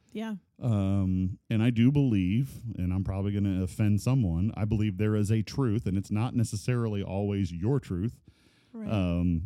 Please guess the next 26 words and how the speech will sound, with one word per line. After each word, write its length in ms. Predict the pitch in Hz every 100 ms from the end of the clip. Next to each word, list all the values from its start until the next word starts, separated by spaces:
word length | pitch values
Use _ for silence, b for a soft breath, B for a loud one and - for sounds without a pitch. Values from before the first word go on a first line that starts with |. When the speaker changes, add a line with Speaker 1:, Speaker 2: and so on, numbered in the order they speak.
| -
Speaker 2:
just 200 | 101 110
because 280 | 131 127 104
you 60 |
say 220 | 107 117 104
it's 100 | 98
your 160 | 123
truth 320 | 135 104 107
doesn't 300 | - 104 104
mean 180 | 95 107
it 100 | 90
is 220 | 113 135
the 80 | 92
truth. 320 | 87 87 90 - b b b b b
There 180 | 104 101
is 160 | 107 104
a 160 | 131
truth 340 | 147 - 90 104
that's 160 | 90 -
definitive, 840 | 98 - 156 123 80 78 110 110
and 140 | - 101
it's 160 | 92 -
found 540 | - 101 104 104 95 -
in 240 | 101 92
God's 280 | 95 92 92
word. 360 | 185 165 78
So, 480 | - 117 104 101 98